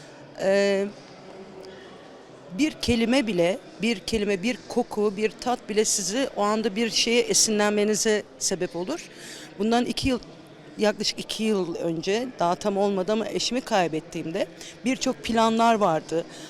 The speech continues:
Hayata karşı emeklilik planlarımız vardı. Çocuklarımızı evlendirip her, e, anne babanın yapacağını, e, gibi planlar vardı. Bu yüzden hayatımda çok büyük planlar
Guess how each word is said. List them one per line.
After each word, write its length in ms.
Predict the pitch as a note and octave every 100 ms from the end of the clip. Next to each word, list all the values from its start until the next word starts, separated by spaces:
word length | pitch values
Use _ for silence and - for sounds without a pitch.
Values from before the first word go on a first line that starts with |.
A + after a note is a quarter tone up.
| -
Hayata 440 | G3 G#3 G#3 A3+
karşı 380 | - G#3+ G#3+ -
emeklilik 600 | - F#3+ G#3 G3 G#3 A3
planlarımız 640 | G#3 G3 G3 G3 G3 G3 E3+
vardı. 440 | D#3+ D#3 D#3 G3+
Çocuklarımızı 540 | - G3+ - G#3 G#3+ A#3+
evlendirip 520 | G3+ G3 F#3+ F3+ F#3 - - - - -
her, 260 | - C#4 C4+
e, 640 | - - G#3+ G3+ G3+ G3+ - - -
anne 300 | A#3 A#3 G#3
babanın 260 | G3 G#3
yapacağını, 720 | A#3 A3+ G#3+ A3 G#3 G#3+ G#3 A3 - - - -
e, 180 | G3 F#3+
gibi 260 | F3 G3+
planlar 500 | - A3+ A3 A3+ A3+
vardı. 240 | F#3+ F3+ G3+
Bu 60 | D4
yüzden 240 | G#3 A#3+
hayatımda 440 | A3 A#3 A#3+ B3+
çok 240 | B3+ - -
büyük 160 | A#3
planlar 540 | - A#3 A3 A#3 D#4